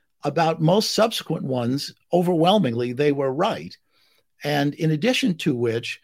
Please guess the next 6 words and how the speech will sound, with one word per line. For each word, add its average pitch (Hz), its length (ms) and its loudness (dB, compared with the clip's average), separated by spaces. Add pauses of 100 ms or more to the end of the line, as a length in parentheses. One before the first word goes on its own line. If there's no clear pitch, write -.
(280)
their, 175 500 2 (100)
um, 135 440 -2 (120)
their 156 300 -4
emphasis 180 640 -2
on, 131 380 -4 (120)
um, 110 520 -4